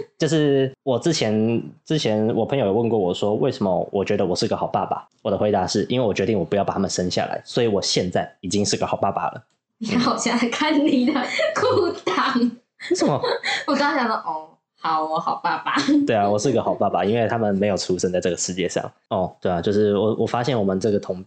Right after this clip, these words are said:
Speaker 1: 我们的同辈好像，好像都开始比较希望早点结婚，就是可能比我们大个五岁、十岁那，那一辈人，那一代人，好像都是希望三十几岁之后才结婚。我们现在普遍晚婚嘛，可是
Speaker 2: 对啊。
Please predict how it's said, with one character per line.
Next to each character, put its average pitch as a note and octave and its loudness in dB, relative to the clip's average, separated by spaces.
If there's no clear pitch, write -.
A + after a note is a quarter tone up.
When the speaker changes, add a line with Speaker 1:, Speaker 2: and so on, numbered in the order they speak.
Speaker 1:
我 A#2 -6
们 G#2 0
的 G2+ 0
同 F#2+ -2
辈 G2+ -2
好 - -2
像， A#2 -2
好 - -4
像 D#3 0
都 C3+ 0
开 C3 -2
始 - -2
比 - -4
较 G2+ 0
希 G#2+ 0
望 G2+ 0
早 G2 -2
点 F#2 0
结 - -4
婚， F#2 -2
就 E3 2
是 D#3 2
可 B2 -2
能 A2 0
比 B2+ 2
我 A2 0
们 G2+ 0
大 A2 0
个 F#2+ 0
五 F#2 -10
岁、 G2 -2
十 - -2
岁 G2 -2
那， G2 0
那 A2+ 0
一 G2 0
辈 F#2+ -2
人， F#2+ -2
那 C3 -2
一 G2+ -2
代 G2 -2
人， D2+ -2
好 - -6
像 A#2+ 0
都 A2+ 2
是 A2+ 2
希 A#2 0
望 A2 0
三 A2+ -2
十 G#2 0
几 F2+ -4
岁 G#2+ 0
之 G2 0
后 F#2 0
才 F2+ 0
结 D#2 -4
婚。 F2+ -2
我 A#2+ -4
们 G#2+ 0
现 B2 0
在 A2 -2
普 - -4
遍 A2 0
晚 D#2+ -2
婚 F2 -2
嘛， - -6
可 - -2
是 D3+ 2
Speaker 2:
对 F#3 -2
啊。 - -4